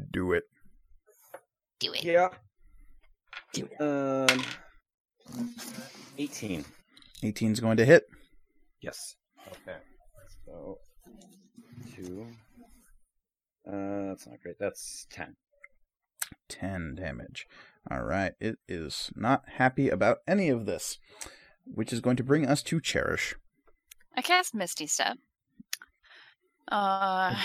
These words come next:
Speaker 4: Good call.
Speaker 2: these, these chuckle fucks aren't the only ones who can do that.
Speaker 1: <laughs>
Speaker 2: Um, and I, what?
Speaker 1: Where do you go?
Speaker 2: I Misty Step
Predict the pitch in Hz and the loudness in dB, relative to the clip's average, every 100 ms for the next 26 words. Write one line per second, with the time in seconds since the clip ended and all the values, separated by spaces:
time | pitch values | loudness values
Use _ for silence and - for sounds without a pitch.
0 | - - - 90 - - - - 208 190 | -4 -6 -6 -6 -8 -14 -20 -20 -10 -8
1 | - _ - 185 - - 208 - 180 - | -8 _ -6 -2 2 4 4 4 -4 2
2 | 185 - 185 - 175 190 185 185 180 - | 2 4 2 2 0 2 0 0 0 -2
3 | 190 196 185 185 175 185 208 262 - - | -4 -6 -2 0 4 6 6 4 0 2
4 | 214 190 190 190 185 180 180 180 - - | 4 2 2 2 4 2 -2 -8 -12 0
5 | 202 202 196 190 185 180 _ - - - | 2 8 8 8 6 0 _ -20 -20 -20
6 | _ _ - _ - 220 339 _ _ _ | _ _ -20 _ -4 -4 -4 _ _ _
7 | - 107 113 107 101 - _ _ _ _ | 0 4 6 6 4 2 _ _ _ _
8 | _ _ _ _ - 214 214 214 - 233 | _ _ _ _ 2 4 4 0 -2 -2
9 | - | 2